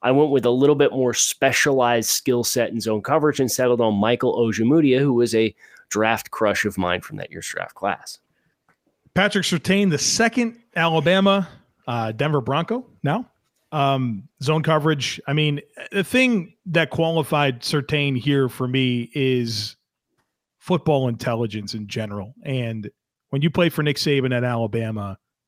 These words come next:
Speaker 2: you are running very advanced coverage concepts in college.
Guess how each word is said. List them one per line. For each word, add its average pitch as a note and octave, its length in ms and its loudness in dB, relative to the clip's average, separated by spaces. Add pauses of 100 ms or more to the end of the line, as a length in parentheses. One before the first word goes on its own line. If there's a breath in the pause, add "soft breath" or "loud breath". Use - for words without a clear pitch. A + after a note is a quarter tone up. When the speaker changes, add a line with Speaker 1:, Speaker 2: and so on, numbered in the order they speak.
(440)
Speaker 2:
you F#3 240 4
are D#3+ 140 4
running D3 400 0
very C#3 300 0
advanced C3 640 -4
coverage C3+ 560 -2
concepts A#2+ 760 -6 (1160)
in C3 160 -2
college. G#2+ 560 -4